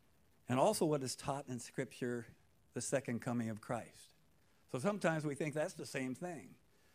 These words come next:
But actually, it's two different events that are taught in Scripture. The rapture is a distinct, separate event from the second of coming of Christ.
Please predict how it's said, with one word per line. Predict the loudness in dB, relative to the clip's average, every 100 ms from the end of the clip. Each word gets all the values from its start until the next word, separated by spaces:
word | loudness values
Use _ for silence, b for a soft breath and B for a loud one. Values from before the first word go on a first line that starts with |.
| b -4
But | -4
actually, | 0 2 2
it's | 0
two | -6 -2 0
different | 0 0 2 0
events | 0 0 -2 0
that | 0
are | 0
taught | -2 -2 -4
in | -8
Scripture. | -4 -2 -2 -8 -14 -16 -20 _ _ b b b b b b b
The | 4
rapture | 4 4 2
is | 2
a | 2
distinct, | -2 2 2 2 -2
separate | 0 2 2 2
event | 2 2 -2 -6
from | -6 -4
the |
second | -2 -4 -2 -4 -4
of | -4
coming | -2 -2 -2
of | -6
Christ. | -8 -12 -10 -14 -20